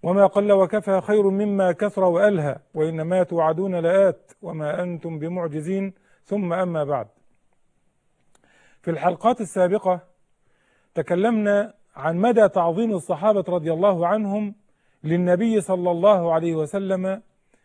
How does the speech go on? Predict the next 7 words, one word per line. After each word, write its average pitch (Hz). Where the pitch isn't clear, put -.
ولسنته 202
في 185
حضوره 220
وغيابه، 160
في 185
حله 220
وترحاله، 160